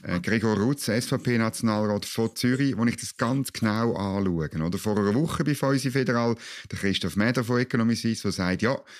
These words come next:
der Geltungsbereich und damit die dynamische Rechtsübernahme ist, äh, eng begrenzt und klar definiert in diesen Verträgen. Und ich wirklich, eine Woche lang habe ich jetzt das gesucht.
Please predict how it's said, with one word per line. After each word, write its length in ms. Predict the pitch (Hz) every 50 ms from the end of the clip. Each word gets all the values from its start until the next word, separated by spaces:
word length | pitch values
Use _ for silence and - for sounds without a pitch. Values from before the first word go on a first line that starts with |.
| - - _ -
der 80 | 107 101
Geltungsbereich 960 | - 110 131 165 165 160 160 - - - 160 127 127 135 135 139 139 131 -
und 180 | 104 92 87 -
damit 320 | 92 98 98 104 101 -
die 100 | 110 104
dynamische 500 | 90 107 110 110 107 113 117 113 110 127
Rechtsübernahme 800 | 120 139 160 156 - - - 147 143 151 139 135 131 131 131 135 - - - - -
ist, 240 | - 131 120 - -
äh, 260 | 120 110 107 104 101
eng 520 | - - 123 135 156 170 180 170 151 - - -
begrenzt 600 | - 135 - - 110 120 131 151 175 151 - -
und 120 | 139 117 107
klar 540 | - - 98 135 123 147 165 165 165 139 123
definiert 720 | - 135 127 120 - 113 104 104 120 143 175 175 - -
in 60 | 147
diesen 200 | 156 147 151 151
Verträgen. 640 | 143 156 143 - 143 131 135 139 147 156 156 - - - - - - - - -
Und 120 | - 117
ich 80 | 123 120
wirklich, 320 | 139 156 - 156 139 -
eine 100 | - 127
Woche 320 | 123 147 180 - - - 170
lang 220 | 156 151 139 127
habe 140 | 131 127 131
ich 80 | 127
jetzt 180 | 139 135 - -
das 160 | 131 113 135
gesucht. 600 | 143 - - 156 180 220 247 233 - - - -